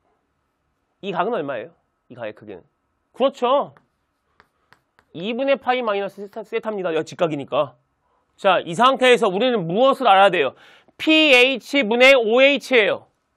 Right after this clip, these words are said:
우와! 이 상황에서 어디요? 이 길이 분의 이 길이에요. 어머머머머머. 뭐라고요? 탄젠트 이분의 파이 마이너스 세타 이 각에 대한 탄젠트 값을 구하면 무엇 분의 무엇입니까?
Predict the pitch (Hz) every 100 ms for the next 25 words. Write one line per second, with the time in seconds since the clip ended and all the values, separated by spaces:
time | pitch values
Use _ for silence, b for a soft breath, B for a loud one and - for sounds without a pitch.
0 | - 196 277 175 - _ _ _ 139 165
1 | 160 - 131 147 277 - _ _ _ 202
2 | 247 262 233 240 196 214 247 294 - _
3 | 190 202 220 196 175 120 _ _ 147 180
4 | 175 165 160 156 165 180 _ _ - 147
5 | 165 233 262 _ _ - 240 226 247 226
6 | 170 - _ _ _ _ _ _ _ _
7 | _ _ _ _ _ _ _ - 180 214
8 | 254 233 123 - _ _ _ - 226 240
9 | 147 85 b b - 135 202 240 214 -
10 | 117 71 - 208 - 160 101 _ 185 220
11 | 185 180 190 180 190 202 - 254 240 220
12 | 220 190 - 160 123 185 175 127 b b
13 | _ 143 185 220 220 202 214 247 175 180
14 | 226 233 220 185 - 123 107